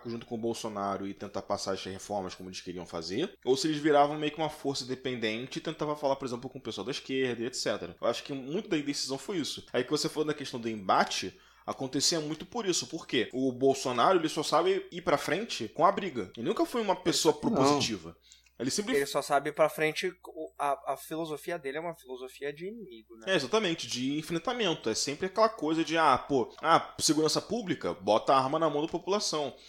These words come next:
Speaker 1: Ah, educação, corta de, tipo assim, ah, não, desculpa, né, é, no caso, né, ah, tá com problema de, de, de conta pública pra fe-, pra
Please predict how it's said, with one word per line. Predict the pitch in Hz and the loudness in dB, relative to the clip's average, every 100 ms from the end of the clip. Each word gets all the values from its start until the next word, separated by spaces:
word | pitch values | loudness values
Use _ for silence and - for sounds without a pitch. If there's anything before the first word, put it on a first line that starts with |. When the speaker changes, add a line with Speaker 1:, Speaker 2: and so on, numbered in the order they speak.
| - | -12
Speaker 1:
Ah, | - 180 | 0 4
educação, | 156 156 - 139 - 190 202 120 - | 4 2 4 4 4 2 2 -2 -6
corta | - 123 147 - | 4 6 6 2
de, | 170 - - | -8 -10 -8
tipo | 165 170 | -6 0
assim, | - | 2
ah, | 170 | 4
não, | 151 113 117 - | 2 0 -6 -12
desculpa, | - 113 104 | -8 -6 -4
né, | 104 101 95 | 0 2 2
é, | |
no | 92 | 0
caso, | - 127 107 | 2 2 2
né, | 107 - - _ | -6 -8 -18 _
ah, | 110 110 | -4 -4
tá | - | 0
com | 147 170 | -2 -2
problema | 160 135 147 151 | 0 2 2 0
de, | 120 135 127 123 120 | -2 -2 -2 -2 -4
de, | 110 117 113 107 | -4 -4 -2 -4
de | 95 | -6
conta | 104 123 123 | -8 -8 -4
pública | 113 - 147 127 117 | -6 0 0 0 -4
pra | 110 113 107 | -2 0 0
fe-, | - | -2
pra | - 104 104 101 98 95 | -2 0 2 2 0 -4